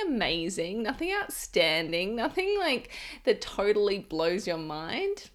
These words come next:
It doesn't come from your comfort zone. It doesn't come from you doing the same thing over and over again and hoping for different results. In fact, I do believe they say that is the definition of insanity. Funny about that. So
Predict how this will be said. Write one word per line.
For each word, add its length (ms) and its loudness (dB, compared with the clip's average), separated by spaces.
It 140 -20
doesn't 320 -10
come 220 -8
from 180 -6
your 80 -8
comfort 420 -10
zone. 400 -4
It 80 -10
doesn't 280 -4
come 280 -4
from 180 -2
you 80 0
doing 200 -2
the 100 -2
same 300 -4
thing 240 -4
over 320 -4
and 100 -2
over 220 -4
again 320 -4
and 140 -4
hoping 360 -4
for 80 -6
different 340 -4
results. 480 -6
In 80 -8
fact, 300 -2
I 80 2
do 340 2
believe 440 0
they 120 -2
say 240 -2
that 160 -2
is 120 -2
the 100 -6
definition 720 -2
of 80 -4
insanity. 760 -4
Funny 160 -4
about 240 -6
that. 220 -4
So 480 2